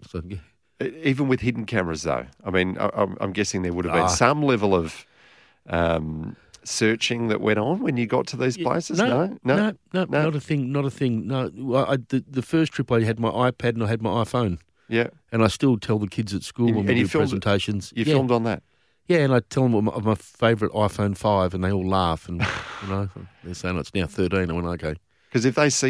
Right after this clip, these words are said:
Speaker 2: you with that, like, it's
Speaker 1: Oh,
Speaker 2: over
Speaker 1: I
Speaker 2: for
Speaker 1: just
Speaker 2: you,
Speaker 1: had it in my
Speaker 2: right?
Speaker 1: hand like a normal
Speaker 2: You're,
Speaker 1: person.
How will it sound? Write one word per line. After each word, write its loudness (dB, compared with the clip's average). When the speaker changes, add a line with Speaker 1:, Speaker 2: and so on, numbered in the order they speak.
Speaker 2:
you 2
with 0
that, 0
like, 0
it's -2
Speaker 1:
Oh, 6
Speaker 2:
over 6
Speaker 1:
I 6
Speaker 2:
for -4
Speaker 1:
just 2
Speaker 2:
you, 2
Speaker 1:
had 2
it 2
in 4
my 4
Speaker 2:
right? 2
Speaker 1:
hand 2
like 0
a -2
normal 2
Speaker 2:
You're, 4
Speaker 1:
person. -2